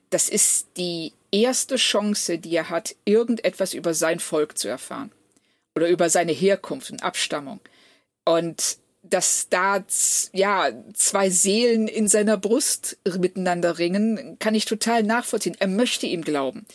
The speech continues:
Aber auf der anderen Seite Crodens Auftritten, seine, äh, seine Taten, die ihn überhaupt erst in die Zelle gebracht haben,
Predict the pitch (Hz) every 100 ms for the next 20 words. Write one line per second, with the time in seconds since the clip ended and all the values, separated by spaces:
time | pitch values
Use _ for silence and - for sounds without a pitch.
0 | - - - 175 185 190 - - 180 220
1 | 214 220 208 208 220 208 208 - - 196
2 | 185 175 - - - 170 226 - - 233
3 | 226 254 247 - _ _ _ _ - -
4 | 170 170 170 165 160 160 - 147 156 151
5 | 147 156 170 170 165 196 185 208 - 285
6 | 233 - 208 190 170 185 190 - 185 180
7 | - - 196 170 - 185 208 226 - 208
8 | - 220 214 220